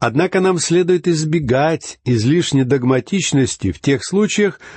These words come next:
когда Писание хранит молчание по какому-то вопросу. Поэтому, говоря о кладезе бездны, мы не можем утверждать что-либо однозначно. Хотя первое, что приходит в голову, когда мы читаем данные строки,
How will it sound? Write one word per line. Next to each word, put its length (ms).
когда 380
Писание 680
хранит 460
молчание 880
по 140
какому-то 500
вопросу. 580
Поэтому, 640
говоря 500
о 60
кладезе 520
бездны, 480
мы 100
не 100
можем 400
утверждать 560
что-либо 480
однозначно. 840
Хотя 640
первое, 400
что 220
приходит 340
в 120
голову, 360
когда 320
мы 140
читаем 400
данные 320
строки, 440